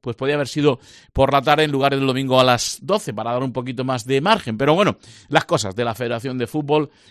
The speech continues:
que evidentemente no, no se entiende a veces. Por cierto, hablando de Federación de Fútbol, hablando del Mundial de Fútbol, ayer nadie de los, eh, miembros de la,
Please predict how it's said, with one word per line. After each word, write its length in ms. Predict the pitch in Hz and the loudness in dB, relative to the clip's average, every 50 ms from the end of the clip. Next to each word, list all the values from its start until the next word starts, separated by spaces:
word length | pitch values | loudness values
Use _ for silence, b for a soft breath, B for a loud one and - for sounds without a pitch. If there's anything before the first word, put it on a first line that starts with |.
| b b | b b
que 260 | - 135 139 147 143 - | -2 0 0 0 0 0
evidentemente 800 | 131 127 123 120 135 139 127 110 123 127 127 123 113 135 131 127 | -2 -2 -2 -2 -4 -4 -4 -4 -2 -2 -2 -2 -2 0 0 0
no, 1000 | 120 120 120 120 120 120 117 113 113 113 110 107 104 104 101 101 95 87 - - - - | 0 0 0 0 0 0 0 0 -2 -2 -2 -2 -4 -4 -6 -10 -12 -14 -18 -20 -18 -8
no 160 | 123 151 165 | 0 0 2
se 80 | 139 160 | 2 2
entiende 240 | 143 120 147 139 123 | 0 0 0 -2 -2
a 40 | |
veces. 140 | 101 92 95 | -2 -4 -6
Por 180 | - 165 165 139 | 0 0 0 2
cierto, 220 | 147 170 156 - | 0 -2 0 0
hablando 220 | 170 147 147 151 156 | 0 0 0 0 0
de 60 | 151 | 0
Federación 340 | 143 156 151 139 131 156 151 | 0 0 0 0 0 0 -2
de 80 | 147 | 0
Fútbol, 240 | 139 202 226 226 190 | 2 2 4 4 4
hablando 260 | 143 123 123 123 135 | 2 0 0 2 2
del 100 | 135 135 | 2 2
Mundial 260 | 139 139 139 151 147 | 2 0 0 0 0
de 80 | 143 143 | 0 0
Fútbol, 440 | - 185 202 190 185 196 220 220 - B B B B B B B | 2 2 2 6 6 6 6 6 4 B B B B B B B
ayer 260 | B 123 143 160 180 185 | B 4 6 6 6 4
nadie 560 | 196 190 190 196 208 208 208 165 110 - - _ | 6 6 6 6 6 4 2 -2 -4 -4 -8 _
de 240 | - 104 113 123 131 | -12 -8 -4 -4 -2
los, 280 | 131 131 131 127 - - | 0 0 0 -2 0 0
eh, 280 | 143 131 127 123 123 123 | 2 2 2 2 2 0
miembros 440 | 123 127 143 160 175 190 185 170 147 | -2 0 2 2 2 2 0 0 0
de 80 | 147 | 0
la, 300 | 131 127 123 120 117 110 | 0 0 0 0 -2 -6